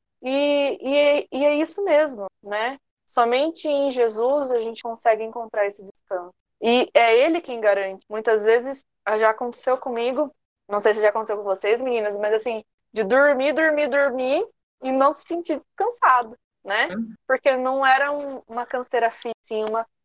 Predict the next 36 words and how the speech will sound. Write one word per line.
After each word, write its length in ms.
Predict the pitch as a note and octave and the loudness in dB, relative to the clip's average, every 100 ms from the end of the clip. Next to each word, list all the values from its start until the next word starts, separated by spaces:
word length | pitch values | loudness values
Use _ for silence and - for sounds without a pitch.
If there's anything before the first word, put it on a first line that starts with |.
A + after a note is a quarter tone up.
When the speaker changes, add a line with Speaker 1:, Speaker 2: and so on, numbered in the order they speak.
| - | -4
Speaker 1:
canseira 380 | A3+ A3 G#3 | -2 2 2
emocional, 1000 | G#3 G#3 - C4 A#3 G#3 A3+ A#3+ A3 G3 _ _ _ _ | 2 -2 -2 0 2 4 6 6 4 0 _ _ _ _
uma 80 | G3+ | -6
canseira 400 | G#3 G#3+ A3 G#3 | -4 -2 2 2
mental, 680 | G3 G3+ - F3+ F3 G#3+ G#3 | 2 -4 0 4 6 4 2
vamos 180 | F#3+ F#3 | -4 -10
dizer, 480 | F#3 F#3 G#3+ G#3 G3 | -6 -2 0 0 -4
ou 180 | G3+ A#3 | -4 -2
até 200 | A#3+ C#4+ | 0 0
mesmo 320 | C4 C#4 C#4+ | 2 2 0
uma 140 | D4 | -8
canseira 480 | D4 D4 - C4+ C#4 | -8 -8 -2 0 0
espiritual, 800 | D#4 - F4 F4 F#4+ E4+ A#3+ A#3 _ _ _ | -4 -8 -8 -6 2 4 4 2 _ _ _
que 80 | - | 0
é 340 | C4 A#3+ A#3+ B3 _ _ _ | 2 2 0 -4 _ _ _
realmente, 480 | B3+ A#3+ A#3 A#3 A#3+ | -2 0 0 -4 -6
como 200 | - A#3+ | -8 -4
eu 40 | A#3 | -4
sempre 280 | A#3+ A#3+ C4+ | -4 -6 -8
digo, 100 | G3+ | -8
que 420 | B3 A#3 G#3 G#3 _ _ - | -6 -6 -6 -10 _ _ -2
deveria 380 | G3+ G#3+ A3 | 2 2 2
ser 200 | A3+ A3+ G#3+ | 0 0 -2
uma 140 | G#3+ | 0
das 220 | G#3 G3+ | 0 2
áreas 220 | G#3 G#3 | 2 2
da 80 | G3 | -2
nossa 300 | G3 G#3 A#3+ | -8 -6 -6
vida, 320 | G3 G3+ G3 | -6 -8 -8
né, 220 | F#3 G3 G3+ | -6 -6 -6
a 60 | |
espiritualidade, 920 | F3+ G3 F#3+ - F#3+ F#3+ E3+ F3 F3 - | -8 -12 -10 -2 0 0 -2 -4 -6 -10
porque 260 | A3+ - | -8 -2
a 60 | A#3+ | -2
gente 260 | A#3+ C4+ | -2 -6
tem 300 | - C4+ D#4 | -2 0 0